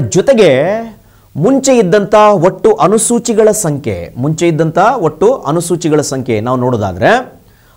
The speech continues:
ಅನುಸೂಚಿಗಳು ಮುಂಚೆ ಎಷ್ಟಿದ್ವು? ಎಂಟು ಅನುಸೂಚಿಗಳಿದ್ವು. ಎಷ್ಟು ಅನುಸೂಚಿಗಳಿದ್ವು? ಎಂಟು ಅನುಸೂಚಿಗಳಿದ್ವು. So ಎಂಟು ಅನುಸೂಚಿಗಳಿದ್ದಿದ್ದು ಇವಾಗ ಹನ್ನೆರಡು ಅನುಸೂಚಿಗಳಾಗಿದ್ದಾವೆ. ಎಷ್ಟು ಅನುಸೂಚಿಗಳಾಗಿದ್ದಾವೆ? ಹನ್ನೆರಡು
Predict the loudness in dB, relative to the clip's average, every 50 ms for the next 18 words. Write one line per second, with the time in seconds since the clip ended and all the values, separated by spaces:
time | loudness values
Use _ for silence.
0 | _ -2 0 0 2 0 0 -2 -2 0 0 0 2 2 0 -2 0 0 2 2
1 | 2 0 0 -2 -2 0 0 2 2 2 0 0 -4 -8 -8 -2 0 0 0 0
2 | -2 0 0 2 2 2 2 0 -2 -4 -4 -2 -2 -2 -2 -2 -2 -4 -6 -10
3 | -10 -6 -4 -4 -4 0 0 0 0 0 0 -2 -4 -4 -2 -2 -2 0 2 4
4 | 4 4 2 0 -4 -16 -20 -20 _ -2 0 2 2 2 2 0 0 0 -2 -4
5 | -6 -4 -4 -2 -2 -2 -4 -6 -8 -10 -12 -16 -20 -20 -20 -14 -6 0 2 4
6 | 6 6 6 4 4 2 4 4 4 4 4 2 2 0 0 0 2 2 4 4
7 | 4 4 4 2 2 2 2 0 0 0 0 2 2 2 2 2 0 0 0 0
8 | 0 2 2 2 2 2 2 0 0 0 -2 -2 -2 -4 -4 -2 -2 -2 -2 -2
9 | -4 -4 -6 -10 -12 -14 -18 -20 -14 -6 -4 -4 -2 0 0 2 2 2 0 -2
10 | -2 -2 0 0 2 2 2 4 4 4 4 4 2 0 -6 -16 -20 -20 _ _
11 | -8 -4 -2 0 2 2 2 2 2